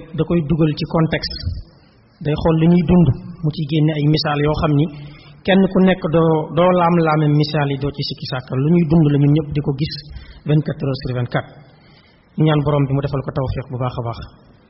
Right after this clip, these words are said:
Jot na leeral ne diine fa Yàlla benn diine la. Ay diine yu bari amul, diine yu bari bu amee fi nit ñi la, waaye du ci Borom bi subhanahu wa taala. Leeral baatu diine ci làkku arab,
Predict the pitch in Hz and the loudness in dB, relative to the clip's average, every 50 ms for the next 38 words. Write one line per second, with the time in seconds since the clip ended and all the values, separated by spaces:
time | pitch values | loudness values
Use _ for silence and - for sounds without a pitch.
0 | _ _ _ - - - 190 180 190 196 185 180 180 170 165 160 156 160 160 170 | _ _ _ -14 -4 -2 0 2 4 4 4 4 4 4 2 2 2 2 2 2
1 | 175 - - - - - - - - 165 127 120 175 180 175 165 160 151 - 160 | 0 -2 -6 -18 -20 -20 -20 -16 -12 -10 -2 0 2 4 4 4 2 2 0 0
2 | 156 147 147 143 143 139 135 151 151 156 151 131 143 147 147 143 127 117 - - | 0 2 2 0 0 0 0 0 0 0 0 0 0 0 2 2 0 -2 -6 -8
3 | - - - - - - - - _ _ _ _ _ _ - 151 160 160 135 147 | -12 -16 -20 -20 -20 -20 -20 -20 _ _ _ _ _ _ -2 0 0 0 2 2
4 | 175 165 165 165 156 135 139 147 147 160 - 156 156 156 175 208 - - - - | 2 2 4 2 2 2 0 0 0 0 0 2 2 2 2 0 -4 -10 -14 -20
5 | - - - - - 139 127 180 185 185 180 175 151 156 160 156 139 165 170 - | -20 -20 -20 -16 -10 -2 0 2 2 4 2 2 2 2 0 0 0 -2 -2 0
6 | 185 175 165 160 156 - 190 180 185 185 175 165 156 156 160 147 143 139 151 147 | 2 2 2 2 0 0 2 4 6 6 6 6 4 4 2 0 0 0 -2 -2
7 | 147 165 147 147 151 151 151 143 143 123 - 143 - 156 147 147 139 139 135 123 | -2 -2 -2 -2 0 0 0 -2 -2 -4 -6 -6 -4 -4 -2 -2 -2 -2 -2 -4
8 | - 135 123 113 110 113 - - _ _ _ _ _ _ _ - - _ - - | -4 -6 -8 -8 -10 -12 -18 -20 _ _ _ _ _ _ _ -20 -20 _ -8 -4
9 | 147 156 170 185 185 185 185 180 156 135 170 165 165 170 170 143 139 165 165 165 | 0 2 2 4 4 4 2 0 2 2 2 2 2 0 -2 0 2 2 4 4
10 | 170 180 175 170 160 156 160 160 160 170 156 156 160 165 170 170 | 4 2 0 -2 -2 -2 -2 -2 -2 -4 -4 -2 0 0 -2 -2